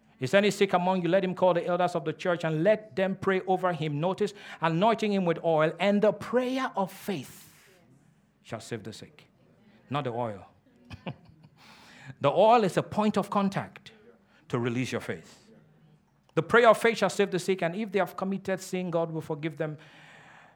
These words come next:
Confess your sins one to another, pray one for another, that your sin may be forgiven you, for the effectual fervent prayer of the righteous man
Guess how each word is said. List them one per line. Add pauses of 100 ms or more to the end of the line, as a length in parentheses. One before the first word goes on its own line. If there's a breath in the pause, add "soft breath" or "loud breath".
(120)
Confess
your
sins
one
to
another,
pray
one
for
another,
that
your
sin
may
be
forgiven
you,
for
the
effectual
fervent
prayer
of
the
righteous
man